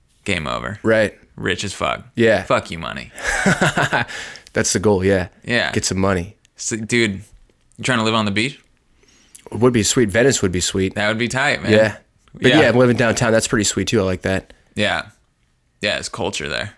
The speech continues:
Speaker 2: Yeah.
Speaker 1: Yeah, man.
Speaker 2: Yeah, you can see anything. Like, the craziest shit. There's also, like, good art. It's got everything.
Speaker 1: Yeah.
Speaker 2: But I guess Venice is the same way, except there's a beach. There's a lot of crazy fucks
Speaker 1: Yeah, there's
Speaker 2: in
Speaker 1: a
Speaker 2: Venice.
Speaker 1: lot of crazy fucks, though.
Speaker 2: Yeah.
Speaker 1: Yeah.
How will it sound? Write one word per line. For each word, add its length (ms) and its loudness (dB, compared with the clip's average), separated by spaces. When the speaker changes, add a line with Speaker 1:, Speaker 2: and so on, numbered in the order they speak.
Speaker 2:
Yeah. 340 4
Speaker 1:
Yeah, 140 -2
man. 200 -10
Speaker 2:
Yeah, 80 4
you 80 4
can 120 -4
see 200 2
anything. 400 -2
Like, 140 -6
the 80 -8
craziest 480 2
shit. 280 2
There's 180 0
also, 300 2
like, 280 -4
good 160 2
art. 360 0
It's 80 -10
got 140 2
everything. 420 -2
Speaker 1:
Yeah. 220 0
Speaker 2:
But 80 4
I 40 6
guess 200 2
Venice 300 4
is 100 0
the 80 -2
same 240 2
way, 100 6
except 220 -2
there's 160 0
a 40 -8
beach. 440 -4
There's 140 0
a 20 4
lot 120 4
of 40 -2
crazy 300 2
fucks 320 -2
Speaker 1:
Yeah, 100 4
there's 160 4
Speaker 2:
in 60 4
Speaker 1:
a 20 2
Speaker 2:
Venice. 220 4
Speaker 1:
lot 320 2
of 280 -6
crazy 440 -4
fucks, 400 -6
though. 160 -4
Speaker 2:
Yeah. 340 2
Speaker 1:
Yeah. 380 -2